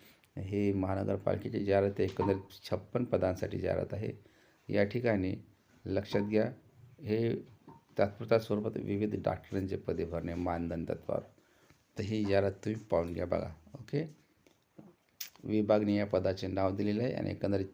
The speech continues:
छप्पन पदांची जाहिरात आहे. ही सुद्धा जाहिरात आजच्या लोकमत पेपरला आलेली आहे. लोकमत म्हणजेच नागपूर मेन्सवर पेज नंबर नाईनवर लोकमत या पेपरला आलेलं आहे. आणि यासाठी पे-, वेतन दाबून दिलेलं आहे बघा, वेतन दिलेलं आहे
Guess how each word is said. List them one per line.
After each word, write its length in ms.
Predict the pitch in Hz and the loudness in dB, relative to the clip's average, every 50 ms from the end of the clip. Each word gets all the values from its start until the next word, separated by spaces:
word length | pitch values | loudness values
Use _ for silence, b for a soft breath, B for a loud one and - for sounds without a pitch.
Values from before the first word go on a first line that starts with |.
| - - | -10 -8
छप्पन 420 | - 90 - - _ - 127 123 120 | -8 -8 -10 -10 _ -6 -4 -4 -2
पदांची 360 | 120 120 110 113 107 107 107 | -2 -2 -2 -2 -2 -2 0
जाहिरात 400 | 92 95 98 92 92 92 - 101 | 0 2 0 0 0 -2 -2 -2
आहे. 340 | 101 - - - - _ b b b b b b b b b b b b b _ _ _ _ _ _ _ _ _ _ - - - - _ _ - - | -4 -4 -6 -10 -20 _ b b b b b b b b b b b b b _ _ _ _ _ _ _ _ _ _ -20 -20 -20 -20 _ _ -10 -8
ही 60 | 110 | -8
सुद्धा 240 | - - 101 104 104 | -4 -2 2 2 4
जाहिरात 300 | 98 101 101 98 98 95 - - | 4 6 6 6 6 4 2 -2
आजच्या 520 | - 95 - - - 98 92 90 90 92 | -6 -6 -4 -2 2 4 4 4 4 4
लोकमत 580 | - - - 98 98 95 92 - - - 104 104 | 2 2 0 0 0 0 0 -2 -4 -4 -4 -2
पेपरला 420 | 104 - 98 98 - 104 98 98 | 0 0 0 0 0 0 0 2
आलेली 180 | 98 98 104 113 | 2 2 2 2
आहे. 200 | 135 - - 95 | 0 0 0 0
लोकमत 300 | 92 92 - - - 101 | -2 -2 -4 -4 -4 -4
म्हणजेच 440 | - - - 98 104 123 135 - - - - - - - - - - - - - | -4 -2 -2 0 0 2 2 2 2 2 2 0 -2 -6 -8 -12 -14 -10 -4 0
नागपूर 540 | 101 101 101 98 98 101 - - 117 104 | 4 4 6 6 4 2 0 -2 -2 0
मेन्सवर 460 | 101 98 98 95 92 95 - 107 107 107 | 0 2 0 0 0 -2 -2 -2 -2 -2
पेज 240 | - - 92 92 | 0 -2 -2 0
नंबर 240 | 92 92 92 95 92 | 0 -2 -2 -2 -2
नाईनवर 380 | 92 92 95 104 104 107 110 107 | -2 0 0 0 0 0 0 -2
लोकमत 420 | 98 90 90 - - 101 92 - | -2 -2 -4 -4 -6 -6 -4 -4
या 60 | 85 | -4
पेपरला 420 | 82 90 80 - - 95 92 85 85 | -2 -4 -4 -2 -2 -2 -2 0 -2
आलेलं 220 | 85 87 92 - | -2 -2 -2 -4
आहे. 100 | - 139 - - b b b b b b b b b b _ - | -4 -6 -8 -14 b b b b b b b b b b _ -8
आणि 300 | - 95 92 92 95 98 | -4 -2 -2 0 2 2
यासाठी 400 | 104 104 104 104 110 107 110 107 | 4 2 2 2 0 -2 -2 -2
पे-, 440 | 107 - - - - 104 98 95 95 | -4 -6 -10 -4 2 2 4 4 4
वेतन 420 | 101 95 - - 117 113 117 107 | 2 2 2 2 2 2 4 6
दाबून 360 | 104 95 92 98 101 98 98 | 8 8 8 8 4 2 2
दिलेलं 240 | 95 95 95 98 101 | 4 2 4 4 4
आहे 80 | 98 85 - | 4 4 4
बघा, 240 | 92 92 101 107 - - - - b b b b b b b - | 2 4 4 2 0 -2 -6 -12 b b b b b b b -8
वेतन 400 | - 90 98 98 98 113 113 110 | -4 0 0 0 2 2 2 2
दिलेलं 260 | 107 104 104 104 104 | 4 4 4 4 4
आहे 180 | 101 101 101 | 4 2 2